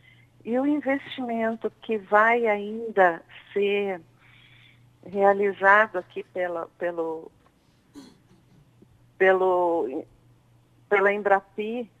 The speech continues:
na Paraíba ainda não tá, porque é, é feito com, conforme projetos que são aprovados pela unidade. Mas a Embrapi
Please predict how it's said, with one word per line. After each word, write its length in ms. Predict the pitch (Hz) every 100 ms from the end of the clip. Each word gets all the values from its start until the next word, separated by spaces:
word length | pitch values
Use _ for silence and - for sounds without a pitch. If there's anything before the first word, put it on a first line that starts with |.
| _ _ -
na 140 | 185
Paraíba 680 | - 202 190 190 254 262 226 -
ainda 340 | 208 220 233
não 220 | 233 226
tá, 420 | - 226 233 254 240
porque 280 | - 220 233
é, 460 | 214 - 220 214 214
é 40 | -
feito 300 | 226 233 233
com, 200 | - 226 -
conforme 440 | 220 214 220 233
projetos 600 | 220 214 214 208 208 -
que 100 | - 220
são 160 | - 233
aprovados 540 | 226 226 208 214 220
pela 260 | - 220 226
unidade. 600 | 247 269 202 190 180 - _ - _ _ _ _ -
Mas 320 | 196 208 208 - - _ _ _ _ _ -
a 140 | 208
Embrapi 800 | 226 233 226 226 - 247 302 277